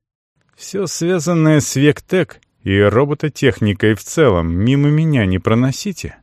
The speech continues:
попросил я. «Левой пяткой чую, что Вектек не просто какой-то там хухры-мухры».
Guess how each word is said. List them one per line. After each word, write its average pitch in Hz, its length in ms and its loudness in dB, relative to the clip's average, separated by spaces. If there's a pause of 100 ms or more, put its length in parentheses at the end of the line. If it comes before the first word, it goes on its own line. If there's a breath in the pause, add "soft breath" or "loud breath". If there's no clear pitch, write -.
(100)
попросил 90 500 -2
я. 73 240 -4 (460)
«Левой 156 680 -2
пяткой 123 580 0
чую, 139 440 2
что - 260 -2
Вектек 123 680 2
не 160 180 0
просто 131 640 -2
какой-то 180 440 0
там 131 300 2 (140)
хухры-мухры». 110 1040 -2